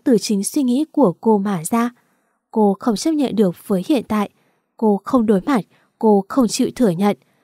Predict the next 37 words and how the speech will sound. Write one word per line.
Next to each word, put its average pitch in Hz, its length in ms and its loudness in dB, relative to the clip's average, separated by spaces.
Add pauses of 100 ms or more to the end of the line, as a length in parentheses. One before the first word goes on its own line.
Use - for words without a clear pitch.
(220)
Cô 208 200 4
lại 196 200 -4
tìm 196 200 -2
cách 302 220 -4 (100)
chối 196 200 0
bỏ 226 340 -2
đổ 202 200 0
lỗi 180 320 -2
tất 320 200 -2
cả 226 220 0 (100)
cho 202 260 -4
Hoắc 262 180 -4
Ngôn. 254 240 2 (800)
Anh 190 200 -4
im 214 200 0
lặng, 202 200 -2 (220)
cô 302 120 2
lại 262 160 0
càng 196 260 -2
cho 277 180 -2
rằng 202 400 -2
cô 226 160 0
đang 214 220 -2
làm 185 220 -4
đúng. 196 240 2 (460)
Buồn 202 280 2
cười 185 240 2
chưa? 262 240 0 (440)
Hóa 175 260 -6
ra 240 280 -4 (180)
anh 208 180 -2
không 226 240 -2
sai, 254 320 -2 (200)
là 190 280 -2
do 208 280 -4
cô 226 220 2
sai. 247 320 0